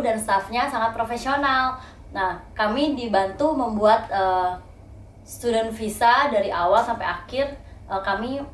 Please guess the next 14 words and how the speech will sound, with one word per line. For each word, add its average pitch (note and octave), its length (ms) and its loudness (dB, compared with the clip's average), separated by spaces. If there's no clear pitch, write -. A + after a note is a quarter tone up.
menerima G#3 560 0
itu C4 160 -4
dengan G3+ 320 0
sangat G#3 400 -2
mudah G3+ 560 0
dan A#3+ 240 2
membuat G3+ 240 4
kami, G#3 400 -4
eh, F#3 680 0
memudahkan A3 640 2
kami G#3+ 320 0
dalam A3+ 400 4
mendapatkan G#3 480 0
visa. G3 480 -2